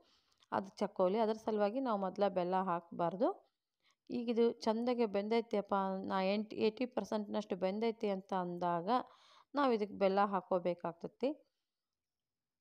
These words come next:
ಈಗ ನಾನಿಲ್ಲಿ ಜೋನಿ ಬೆಲ್ಲ ತೊಗೊಂಡಿದ್ದೆ, ಶಿರ್ಸಿ ಕಡೆ ತರಿಸಿರೋ ಅಂಥ ಜೋನಿ ಬೆಲ್ಲ. ಇದು ಭಾಳ ಟೇಸ್ಟಿಯಾಗಿರ್ತೈತಿ.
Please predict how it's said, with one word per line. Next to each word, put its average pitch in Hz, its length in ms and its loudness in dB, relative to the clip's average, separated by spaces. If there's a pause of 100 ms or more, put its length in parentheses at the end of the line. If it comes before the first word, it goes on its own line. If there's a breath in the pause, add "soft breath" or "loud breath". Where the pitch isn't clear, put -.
(440)
ಈಗ 240 260 2
ನಾನಿಲ್ಲಿ 214 400 0
ಜೋನಿ 196 380 0
ಬೆಲ್ಲ 190 280 0
ತೊಗೊಂಡಿದ್ದೆ, 175 720 -2
ಶಿರ್ಸಿ 220 420 -2
ಕಡೆ 196 200 -4
ತರಿಸಿರೋ 190 420 -4
ಅಂಥ 180 220 -4
ಜೋನಿ 175 400 -4
ಬೆಲ್ಲ. 180 260 0
ಇದು 175 420 0
ಭಾಳ 185 340 2
ಟೇಸ್ಟಿಯಾಗಿರ್ತೈತಿ. 180 1000 -4